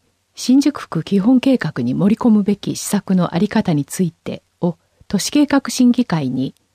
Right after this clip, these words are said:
都市マスタープランの見直し及びまちづくり長期計画の策定についてを諮問し、両審議会は二十九年二月にこれまでの審議内容をまとめ、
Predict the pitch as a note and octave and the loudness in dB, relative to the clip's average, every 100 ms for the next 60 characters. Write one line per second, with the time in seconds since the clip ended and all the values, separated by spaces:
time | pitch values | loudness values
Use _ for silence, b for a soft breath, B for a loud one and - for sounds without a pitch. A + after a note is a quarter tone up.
0 | _ - C#4+ A3 D3+ D3+ - A3+ - G#3 | _ -2 0 0 0 -2 -2 -2 2 0
1 | D#3 A#2+ B2+ F3 F#3+ F#3 - F3 - A3 | 0 0 0 0 0 0 -2 -6 0 2
2 | F#3+ C3+ - E3 - B3+ C#4+ G3+ C3+ - | 2 0 -4 -6 -2 -2 0 -2 -2 0
3 | A3 - - A3+ E3 C3+ A#2+ C3 C#3 - | 0 0 -2 0 0 -6 -8 -8 -10 -10
4 | - G3+ F#3 E3 - C#3+ - A#2 - _ | 0 2 2 -2 -4 -6 -6 -10 -10 _
5 | G#3 G3+ F3+ F3+ E3+ - - D#3 _ _ | -6 -4 -2 0 0 -4 -8 -8 _ _
6 | - G3 C#4+ A3+ - G#3+ G3+ G3+ C#3 A2+ | -6 2 2 2 2 4 2 0 -4 -2
7 | B2 - - C#4 C#4 F3+ - G3 F3+ A#2+ | -6 -6 2 2 4 0 2 2 2 2
8 | B2+ F3+ G3 - D#3+ C3+ - F#3 B3 C#4 | 0 0 -2 -2 -2 -2 -2 0 2 4
9 | G3 C3 - G#3+ A3+ A3 G#3+ E3+ B2 A#2 | 2 0 0 2 4 4 4 2 0 -2
10 | A#2 C3 F3 D#3 C3 | -4 -4 -2 -2 -4